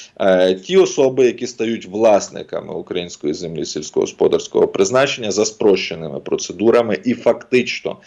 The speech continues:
за власним бажанням отримують можливість, е, змінювати це призначення. Це призначення може бути різним. Фактично цей механізм відкриває можливість людям, які стали власниками великих земельних наділів,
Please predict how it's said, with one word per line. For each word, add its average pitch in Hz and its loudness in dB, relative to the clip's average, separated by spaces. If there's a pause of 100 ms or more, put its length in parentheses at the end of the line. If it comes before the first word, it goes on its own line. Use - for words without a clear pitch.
(300)
за 110 4
власним 113 0
бажанням 113 -4
отримують 98 -6
можливість, 113 0
е, - 4
змінювати 92 -2
це - -4
призначення. - -6
Це - 2
призначення 135 0
може 107 -4
бути 101 -4
різним. 98 -4 (400)
Фактично 127 2
цей 117 4
механізм 113 -2
відкриває 101 4
можливість 98 -2
людям, 101 2
які 90 -2
стали 92 4
власниками 87 0
великих 87 -2
земельних 87 -4
наділів, 185 4